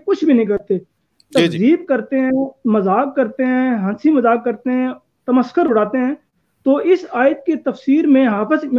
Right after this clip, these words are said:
Speaker 1: عماد الدین صاحب یعنی، اے، تفسیر ابن کثیر میں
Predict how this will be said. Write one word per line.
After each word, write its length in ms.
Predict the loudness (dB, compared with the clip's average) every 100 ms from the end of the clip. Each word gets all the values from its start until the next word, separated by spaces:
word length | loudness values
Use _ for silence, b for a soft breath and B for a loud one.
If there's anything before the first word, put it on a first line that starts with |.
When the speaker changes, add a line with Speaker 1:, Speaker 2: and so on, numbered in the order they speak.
| -4 0
Speaker 1:
عماد 220 | 2 2
الدین 360 | -2 -2 -2 -2
صاحب 220 | -2 -2
یعنی، 220 | 0 0
اے، 360 | -2 -6 -6 -6
تفسیر 480 | -8 -4 0 0
ابن 200 | 2 0
کثیر 420 | 0 -6 0 2 2
میں 220 | 0